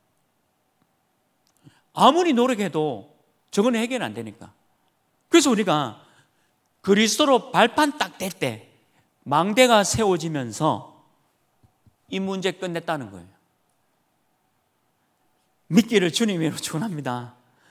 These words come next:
여러분들 대단한 사람들이라니까요. 여러분 진짜 복음 가진 여러분은 어마어마한 사람들이에요. 딱 붙잡아라는 거죠.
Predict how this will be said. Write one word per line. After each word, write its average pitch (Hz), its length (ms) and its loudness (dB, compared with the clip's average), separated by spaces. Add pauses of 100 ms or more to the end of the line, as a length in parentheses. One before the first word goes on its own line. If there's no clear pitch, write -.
(440)
여러분들 247 540 4
대단한 190 380 4
사람들이라니까요. 196 1300 -4 (1300)
여러분 269 240 -2
진짜 214 680 -4
복음 262 320 0
가진 180 420 -4 (480)
여러분은 202 500 0
어마어마한 320 560 0
사람들이에요. 135 760 -4 (1200)
딱 269 200 -6
붙잡아라는 190 480 -6
거죠. 107 220 -20